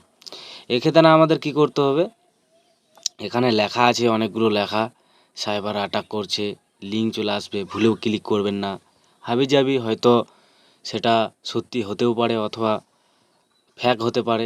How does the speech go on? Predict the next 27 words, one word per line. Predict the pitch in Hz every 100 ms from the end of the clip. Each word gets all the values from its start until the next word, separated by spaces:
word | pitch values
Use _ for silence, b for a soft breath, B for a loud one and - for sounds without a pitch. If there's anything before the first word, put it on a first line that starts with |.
| -
এখানে | 113 120 120
তো | 120
অনেক | 113 117 104 101
ব-, | 110 98 104
এ, | 101
অনেকে | 104 117 120
ভিডিও | 98 101 117 110
করেছে | 113 107 117
অথবা | 107 104 104
পোস্টার | - 107 - 110
ছেড়েছে, | - 104 95 104
মানে | 101 95
ফেক | - 113 117 _ _ _ _ _ -
একটা | - 107
নিউজ। | 104 101 104 - _ B B B B
তো | 123
যাই | 147 151 165
হোক, | 165 - b b b b b
যদি | 104 117 135 131
ফেক | - 131 123
হয় | 139 139 - -
তাতেও | 107 131
আমাদের | 131 127 127 123
কোনো | 127 123 120
সমস্যা | 113 117 - 127
হবে | 131
না, | 131